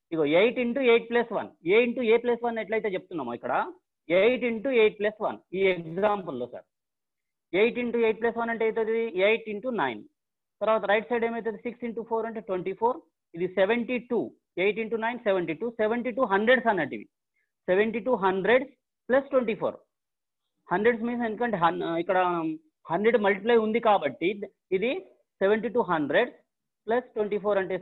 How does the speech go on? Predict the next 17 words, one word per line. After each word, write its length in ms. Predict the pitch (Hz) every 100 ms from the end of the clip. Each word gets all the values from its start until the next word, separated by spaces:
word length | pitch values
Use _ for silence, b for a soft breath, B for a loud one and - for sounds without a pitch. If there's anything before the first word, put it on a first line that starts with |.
| 190
సెవెంటీ, 400 | 185 202 202 208 180
సెవెన్ 220 | 185 208 208
థౌజండ్ 380 | 190 185 240 302 - _
టూ 60 | 202
హండ్రెడ్ 200 | 196 185
అండ్ 100 | 247 208
ట్వంటీ 220 | 165 165 -
ఫోర్. 180 | 131 - _ _ _ -
ఇక్కడ 160 | 196 190 170 165 165
అదే 120 | 214 - 135 127
ఫార్ములా 340 | 147 185 233 233
అప్లై 160 | 226 226
చేస్తే 180 | 233 233 240
కూడా 100 | 269
అంతే 140 | 220 226
వస్తుంది 240 | 208 180 -
సార్. 120 | 123